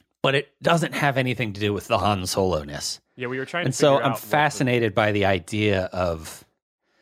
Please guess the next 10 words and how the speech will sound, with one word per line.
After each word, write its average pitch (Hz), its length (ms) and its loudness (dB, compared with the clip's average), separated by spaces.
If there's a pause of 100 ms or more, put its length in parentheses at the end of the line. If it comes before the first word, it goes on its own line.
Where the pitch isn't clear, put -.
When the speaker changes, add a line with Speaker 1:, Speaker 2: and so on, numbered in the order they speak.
(260)
Speaker 1:
like, 117 220 -2
Speaker 2:
Well, 139 120 -4
Speaker 1:
it's - 120 -8
mashing 165 500 2
together 135 380 0
two 113 200 -6
things 120 360 -4
that 98 160 -2
I 87 120 -2
love. 110 520 -4